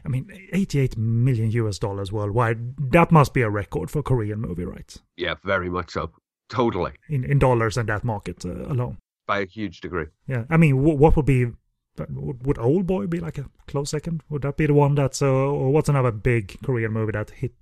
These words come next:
Speaker 1: the U S market well in that regard?
Speaker 2: Well, I mean, it's, the thing about Old Boy is it's become really famous over the years, as much on D V D as anything else. You know, when it was released, it was decent enough, but it wasn't this level at all.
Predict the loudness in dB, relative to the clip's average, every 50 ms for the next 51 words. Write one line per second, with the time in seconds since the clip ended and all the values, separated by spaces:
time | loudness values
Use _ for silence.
0 | _ -6 -2 0 0 0 0 -2 -2 -4 -4 -4 -6 -4 -4 -4 -4 -6 -8 -12
1 | -12 -12 _ -10 -10 -10 -10 -12 -8 -4 -2 -2 0 0 -2 -2 -4 -4 -6 -8
2 | -12 -12 -10 -10 -8 -6 -6 -8 -6 -8 -8 -4 -2 -2 -2 0 0 0 0 0
3 | -2 -2 -2 -2 -2 -2 -4 -4 -2 0 0 0 0 0 0 -2 -2 -2 -4 -8
4 | -8 -10 -16 -12 _ -8 -8 -8 -8 -6 -2 0 0 0 0 -2 -4 -6 -8 _
5 | _ _ _ _ _ _ _ -4 0 2 2 2 2 0 0 0 0 2 0 0
6 | 0 0 0 0 0 0 2 2 2 4 4 4 6 6 6 4 4 2 0 -2
7 | -2 0 0 0 0 0 0 0 2 4 4 4 4 4 4 4 4 4 4 4
8 | 2 2 0 0 -2 0 0 0 0 0 -2 -2 -6 -12 -18 _ -20 -20 -12 _
9 | -2 0 0 0 0 -2 -2 -2 -2 0 -2 -2 -2 -6 -4 -2 -2 0 2 2
10 | 0 0 0 0 0 0 0 -2 -6 -6 -2 0 0 0 0 0 -2 0 0 2
11 | 2 0 0 -2 -4 _ -4 -4 -4 -4 -6 -4 -2 -2 -2 -2 -2 -4 -4 -4
12 | -6 -8 -12 -20 _ _ -4 -4 -4 -4 -6 -12 -8 -2 0 0 0 0 0 -2
13 | -4 -6 -6 -4 -2 0 0 0 -2 -4